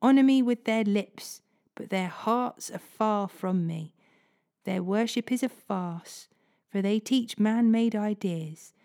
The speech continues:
as commands from God." Genesis chapter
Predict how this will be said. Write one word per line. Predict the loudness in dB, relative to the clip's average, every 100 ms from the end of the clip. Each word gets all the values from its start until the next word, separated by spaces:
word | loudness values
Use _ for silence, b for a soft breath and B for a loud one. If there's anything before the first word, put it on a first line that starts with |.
| _ _
as | -12
commands | -6 -4 -2 -2 -4 -4
from | -2 -4
God." | -4 -12 -14 -20 _ _ _ _ _ _ _ _ _ _ _ _ _ _ _ _ _ _ _ _ -20 B B B B -20 _ b b b b
Genesis | 6 8 8 6 4 4
chapter | 2 0 -2 2 4 6 4 2 0 -2